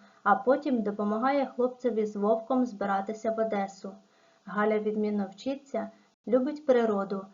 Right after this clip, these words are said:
з розумінням ставиться до проблем інших. Павло Іванович Миронюк, агроном і секретар парторганізації, який працює із Сашковим батьком. Петро Лях,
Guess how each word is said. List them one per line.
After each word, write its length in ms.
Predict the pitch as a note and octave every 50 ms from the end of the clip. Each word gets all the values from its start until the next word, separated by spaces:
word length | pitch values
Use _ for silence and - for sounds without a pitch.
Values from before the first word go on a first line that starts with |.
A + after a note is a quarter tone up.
| _ _ _ _
з 80 | B3 B3
розумінням 640 | C#4+ C#4+ B3+ A#3 B3+ A#3 A3 A3 A#3+ B3+ C4 B3+
ставиться 560 | B3 - - A#3 G#3+ G3+ G3 G3 G3 - G3+
до 140 | G3 G3+ G3
проблем 560 | G3 - G3+ F#3+ F#3 G3 F#3+ F#3 G3+ A#3+ B3 -
інших. 500 | - G#3 G3+ G3 G3 - - G#3 F#3+ G3 - - - _ _ _ _ _ _ _ _ _ _ _ _ - _ _ _ _ _ _ _ _ _ _ _ _ _ _ _ _ _ _ _ _ - - _ _ _ _ _ _ _ _ _ _ _ _ _ _ _ _ _ _
Павло 360 | A#3+ A3 A3+ A3+ A#3+ C#4+ D#4+ E4 E4+ E4+
Іванович 720 | B3 A#3 A3 A#3 A3 A#3 B3+ C4 B3 B3 B3 A#3+ - -
Миронюк, 720 | A#3+ A#3+ A#3 A3+ B3 B3 A#3 A3 G3+ G3 G3+ - _ _ _ _ _ _ _
агроном 640 | A3 G#3+ - F#3+ G3 G3 G3+ G#3+ B3 C#4+ D4+ D4+ -
і 80 | B3 A#3
секретар 800 | - - A#3 A3 - C4 C4 C4 - G#3+ G3 G3 G#3 G#3+ - - - _ _
парторганізації, 1300 | G3 G3 G3+ G3+ - - - G3+ G#3 A3 A3 G#3+ G3+ - G3+ G3+ G3 G3 - - G3+ G3 G3+ G3+ G3+ - _ _ _ _
який 280 | - G#3+ G#3+ - C#4 C#4+
працює 540 | C#4+ - A3 G#3 G3+ G3+ - - B3+ C#4 C#4
із 260 | - - A3 A3 -
Сашковим 600 | - G3+ G3+ - - - A3 G#3+ A#3+ B3 A#3+ A#3
батьком. 600 | G#3 A3+ F#3+ F#3+ - - - - F#3+ F3 G3 G3+ - - _ _ _ _ _ _ _ _ _ _ _ _
Петро 380 | G#3+ G3+ G3+ - C4 D4 D4+
Лях, 400 | C#4 B3 G3 F#3 F3+ - - -